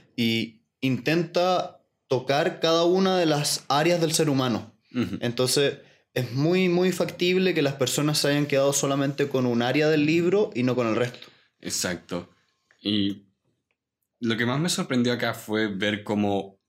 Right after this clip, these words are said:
Speaker 2: eh, por ejemplo, la, la clásica teoría de Smith de que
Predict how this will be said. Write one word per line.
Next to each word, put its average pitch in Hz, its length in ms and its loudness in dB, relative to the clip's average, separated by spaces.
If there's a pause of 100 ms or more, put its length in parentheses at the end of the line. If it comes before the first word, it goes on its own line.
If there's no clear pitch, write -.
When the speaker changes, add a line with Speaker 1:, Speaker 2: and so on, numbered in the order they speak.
(800)
Speaker 2:
eh, 92 200 -8
por 101 180 -6
ejemplo, 95 300 -2
la, 95 160 -4
la 101 160 -4
clásica 117 340 -2
teoría 131 580 2 (460)
de 107 140 -4
Smith 104 320 -2
de 92 120 -2
que 92 240 -4